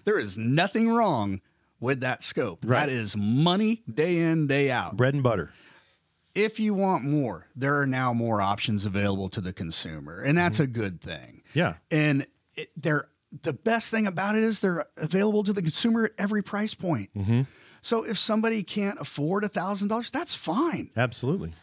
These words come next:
Speaker 1: You have that option now at three hundred dollars, at
Speaker 2: Mm-hmm.
Speaker 1: two hundred dollars, whatever the case may be. With all the entrants that we have seen into the optics market, market in the last twenty years, there, there is a choice.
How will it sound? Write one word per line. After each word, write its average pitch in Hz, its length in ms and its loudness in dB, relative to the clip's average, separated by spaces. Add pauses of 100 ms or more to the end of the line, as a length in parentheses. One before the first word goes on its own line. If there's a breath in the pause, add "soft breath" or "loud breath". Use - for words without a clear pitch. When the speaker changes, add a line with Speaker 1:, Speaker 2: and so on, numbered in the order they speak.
(100)
Speaker 1:
You 240 220 2
have 220 360 -2
that 156 200 0
option 127 440 -2
now 143 240 2
at 98 120 -6 (220)
three 185 200 0
hundred 135 320 0
dollars, 107 440 -6
at 107 100 -12
Speaker 2:
Mm-hmm. - 180 -2
Speaker 1:
two 175 100 2
hundred 143 300 -2
dollars, 117 560 -6
whatever 156 460 0
the 131 80 -6
case 151 320 -2
may 131 100 -2
be. 143 240 0 (480 loud breath)
With 135 360 -2
all 214 280 2
the 175 240 0
entrants 156 520 -2
that 101 100 -6
we 131 200 0
have 123 100 -2
seen 143 440 0
into 131 240 -2
the 110 140 -2
optics 117 420 -2
market, 101 520 -8
market 120 340 -4
in 101 80 -6
the 101 60 -4
last 113 280 -4
twenty 123 280 -2
years, 120 560 -2 (640 loud breath)
there, 151 580 -2
there 190 300 0
is 139 160 2
a 110 80 -2
choice. - 640 -2